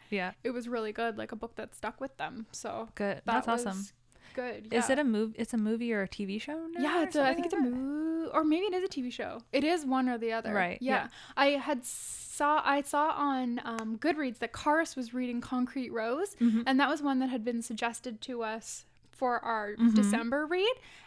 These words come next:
Speaker 2: and I had wanted to read it because it sounded really good, but then I realized it was, like, the prequel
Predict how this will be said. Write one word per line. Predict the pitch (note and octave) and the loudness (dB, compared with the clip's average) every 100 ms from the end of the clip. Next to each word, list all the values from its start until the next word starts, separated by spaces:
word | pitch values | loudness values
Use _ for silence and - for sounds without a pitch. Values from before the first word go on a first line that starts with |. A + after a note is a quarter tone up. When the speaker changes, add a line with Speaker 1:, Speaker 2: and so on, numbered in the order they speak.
| - | 0
Speaker 2:
and | C4+ | 4
I | C4 | 4
had | C4+ A#3 | 2 0
wanted | B3+ B3+ | 0 0
to | A#3+ B3 | -2 -6
read | A3 C#4+ D#4+ | -2 0 0
it | - - | -2 -6
because | B3 C4 A#3 | -4 -2 -4
it | A#3 | -4
sounded | C4+ B3 A3+ | -4 -4 -4
really | A3 A3 | -6 -4
good, | C4 C4+ | -2 -2
but | A#3+ A3+ | -4 -2
then | B3 A#3 A3+ - _ _ A#3+ | -2 -2 -6 -10 _ _ -8
I | A#3+ | -4
realized | A#3+ B3 A#3 A3+ | -2 -2 -2 -2
it | - | -6
was, | A3+ | -6
like, | G#3 G#3 - | -8 -10 -8
the | A3 G#3 A3+ - | -6 -4 -8 -12
prequel | - B3 A#3 D4 D4+ E4 | -4 -2 0 4 6 6